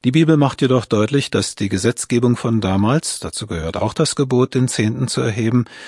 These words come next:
für Christen nicht mehr bindend ist. Hebräer sieben, Vers fünf und achtzehn. Statt den Zehnten oder Pflichtbeiträge zu fordern, halten es Jehovas Zeugen wie die Urchristen und finanzieren ihr gottesdienstliches Werk auf zwei Arten.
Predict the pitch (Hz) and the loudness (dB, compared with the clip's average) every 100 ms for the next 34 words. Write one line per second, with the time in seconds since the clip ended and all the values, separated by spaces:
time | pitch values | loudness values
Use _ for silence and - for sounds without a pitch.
0 | - - - 123 - - 107 - 135 139 | -20 -12 0 0 0 -2 -2 0 0 0
1 | 131 - 117 123 - - 117 117 107 117 | 0 -2 2 2 2 -2 2 2 4 4
2 | 107 92 85 92 80 - - - _ _ | 2 0 -4 -8 -8 -8 -12 -18 _ _
3 | _ - - 80 80 82 85 85 - 104 | _ -12 -8 -4 -4 -4 -4 -8 -6 -4
4 | 113 120 - - - 98 95 - 110 101 | -2 -2 -2 -6 -2 -2 -4 -6 -10 -8
5 | 92 - - - - _ _ _ _ _ | -8 -8 -12 -14 -16 _ _ _ _ _
6 | _ _ _ _ _ _ _ _ - - | _ _ _ _ _ _ _ _ -4 -2
7 | 139 165 151 - 104 110 123 151 143 143 | 2 4 2 2 2 4 2 2 4 2
8 | 139 107 110 104 107 - - 156 - - | 2 2 2 2 0 -4 -2 -2 -2 -4
9 | 92 92 - 95 95 104 - 120 - 101 | -2 -2 -4 -2 0 -2 -2 -6 -2 -2
10 | 92 147 135 117 113 127 123 143 135 139 | 0 0 2 2 0 -2 0 0 2 2
11 | - - 107 107 120 117 110 113 107 123 | 0 -2 0 2 4 2 0 -6 -2 0
12 | 139 131 147 - 92 - 156 147 147 143 | 4 2 2 -2 -6 -4 -2 0 0 2
13 | 151 147 143 - 123 127 127 120 104 107 | 2 2 2 0 2 4 4 2 2 0
14 | 123 - 131 131 120 120 127 - 87 80 | 0 2 0 2 0 -2 -2 -2 -2 -4
15 | - - - - 87 85 92 95 - 76 | -6 -8 -8 -6 -4 -2 -2 -4 -6 -10